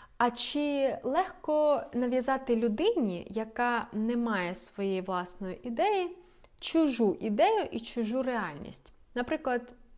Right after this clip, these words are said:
руського міра. Ідеологія, що є прописана, і їй буде зрозумілою.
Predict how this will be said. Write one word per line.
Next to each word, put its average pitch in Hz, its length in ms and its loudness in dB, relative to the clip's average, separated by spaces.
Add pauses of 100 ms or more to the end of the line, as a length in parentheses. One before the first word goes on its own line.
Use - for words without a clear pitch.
руського 190 460 -2
міра. 170 300 -8 (540)
Ідеологія, 285 460 8
що - 220 -2
є 240 120 6
прописана, 381 640 4
і 330 220 2
їй 277 460 4
буде 247 300 2
зрозумілою. 214 640 0